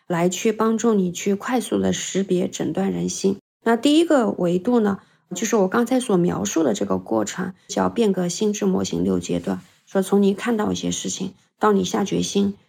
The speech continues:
到你寻找解决方案，到你最后的拍板，这个是你作为老板，你作为一号位，你会经历的典型的一个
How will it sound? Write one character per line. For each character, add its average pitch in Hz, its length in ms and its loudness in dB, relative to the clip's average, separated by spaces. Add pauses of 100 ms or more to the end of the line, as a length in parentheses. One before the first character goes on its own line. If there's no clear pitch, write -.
(140)
到 214 120 4
你 202 80 6
寻 202 240 2
找 208 160 2
解 190 160 0
决 180 160 -2
方 190 180 -2
案， 196 200 -2 (240)
到 220 100 2
你 196 140 6
最 185 120 0
后 208 140 2
的 190 100 0
拍 226 240 -4
板， 190 220 -6 (180)
这 - 200 0
个 247 100 4
是 240 140 -2
你 196 120 4
作 233 160 0
为 220 120 2
老 180 180 0
板， - 240 -8
你 190 100 4
作 185 160 2
为 214 120 4
一 208 100 2
号 233 220 0
位， 220 260 2 (220)
你 185 100 4
会 202 160 4
经 226 260 2
历 220 120 2
的 190 100 0
典 180 300 0
型 180 240 0
的 196 80 4
一 180 100 4
个 185 300 0